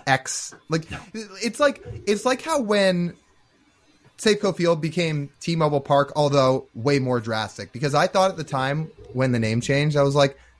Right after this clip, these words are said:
Speaker 1: I feel like people are just always gonna call it Safeco Field. People aren't gonna really call it anything else. No, well, now as time's gone on, people call it T-Mobile Park, and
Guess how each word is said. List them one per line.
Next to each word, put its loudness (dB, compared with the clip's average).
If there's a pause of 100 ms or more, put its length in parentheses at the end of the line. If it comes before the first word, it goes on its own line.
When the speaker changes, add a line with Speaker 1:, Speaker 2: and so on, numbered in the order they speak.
(120)
Speaker 1:
I -20
feel 0
like -2
people 2
are 2
just -2
always 0
gonna -2
call 4
it 0
Safeco 0
Field. 0
People -2
aren't 0
gonna 0
really -2
call 0
it -2
anything -6
else. -6 (360)
No, 4
well, 2
now 0
as -4
time's 0
gone -2
on, -4 (160)
people -4
call 0
it -6
T-Mobile -2
Park, -2
and -8